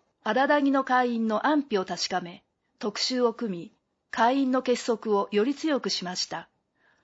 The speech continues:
どのように災害と向き合い、悲しみを乗り越えたかを話します。日時、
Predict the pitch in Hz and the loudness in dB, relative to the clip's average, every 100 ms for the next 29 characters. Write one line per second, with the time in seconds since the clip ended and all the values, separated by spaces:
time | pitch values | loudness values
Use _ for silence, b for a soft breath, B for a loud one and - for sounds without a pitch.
0 | - 294 302 277 233 202 185 208 208 247 | -6 0 4 4 4 2 -2 0 0 2
1 | 254 247 240 220 208 208 180 175 _ _ | 0 2 0 0 -4 -2 -2 -4 _ _
2 | _ _ - 220 269 269 254 240 220 233 | _ _ -2 0 0 0 0 2 2 0
3 | 240 262 233 190 185 180 190 185 185 190 | 2 0 0 -2 -4 -4 -4 -6 -4 -6
4 | 170 165 - - _ _ _ _ _ _ | -10 -12 -18 -20 _ _ _ _ _ _
5 | _ _ - 254 247 214 170 165 | _ _ -4 -4 -2 -4 -4 -8